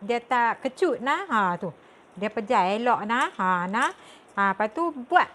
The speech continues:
macam mana cerita share tip tu, nah. Ha, masuk dulu asam kepit,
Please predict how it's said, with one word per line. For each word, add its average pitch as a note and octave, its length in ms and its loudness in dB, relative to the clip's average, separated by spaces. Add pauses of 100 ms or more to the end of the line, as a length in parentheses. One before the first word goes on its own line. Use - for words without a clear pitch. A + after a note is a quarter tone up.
(200)
macam A#3+ 320 -6
mana B3+ 160 -8
cerita B3 320 -10
share A3+ 400 -4
tip A#3+ 320 -6
tu, C4+ 80 0
nah. D#4 240 0 (160)
Ha, F#3+ 320 -4
masuk G#3 560 -4
dulu D4 240 -4
asam D4 240 -4
kepit, G4 560 -4